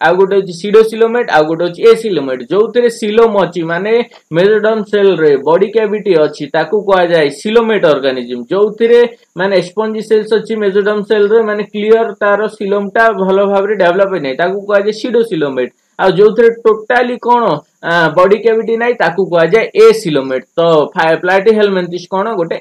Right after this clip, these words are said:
ଏସିଲୋମେଟ organism। Animals with organ level of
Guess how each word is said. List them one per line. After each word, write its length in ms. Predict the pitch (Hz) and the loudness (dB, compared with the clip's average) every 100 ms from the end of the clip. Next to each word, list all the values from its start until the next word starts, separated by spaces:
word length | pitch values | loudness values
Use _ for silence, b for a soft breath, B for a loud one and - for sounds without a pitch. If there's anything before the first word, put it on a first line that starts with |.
| - | -2
ଏସିଲୋମେଟ 600 | 160 165 147 135 180 233 - | -2 -2 -6 -4 -4 -8 -6
organism। 600 | 139 123 123 117 117 117 _ _ _ _ _ - | -6 -4 -6 -8 -10 -14 _ _ _ _ _ -4
Animals 380 | 170 214 247 240 - _ 196 | -2 -2 -2 -4 -8 _ 0
with 320 | 226 226 170 | 0 2 2
organ 220 | 165 202 185 | 2 2 2
level 240 | 156 175 | 4 4
of 120 | 240 | 2